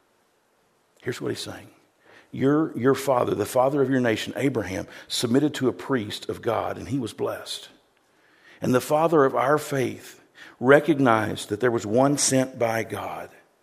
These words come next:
He was not from the Levitical line, but he was similar to, to this Melchizedek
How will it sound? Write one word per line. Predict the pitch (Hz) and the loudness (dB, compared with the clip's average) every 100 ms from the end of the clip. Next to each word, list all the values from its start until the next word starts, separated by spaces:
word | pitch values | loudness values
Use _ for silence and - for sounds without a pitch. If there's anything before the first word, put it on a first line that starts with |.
| _ _ _ _ - | _ _ _ _ -16
He | - | -8
was | 113 | -4
not | 113 123 143 | 2 4 4
from | 131 | 2
the | 120 | 0
Levitical | 110 123 131 110 | 2 0 0 -2
line, | 101 123 135 135 165 - - _ _ _ _ _ _ _ _ _ _ _ _ - - | 0 0 0 -4 -6 -10 -20 _ _ _ _ _ _ _ _ _ _ _ _ -18 -12
but | 107 | -8
he | |
was | 107 | -6
similar | - 147 131 113 | -2 0 2 2
to, | 107 107 | -2 -6
to | 104 - 107 110 | -6 -4 -2 -2
this | 104 - | -2 -4
Melchizedek | 107 101 - 127 110 107 87 - | -2 -2 -2 -2 -2 -6 -8 -12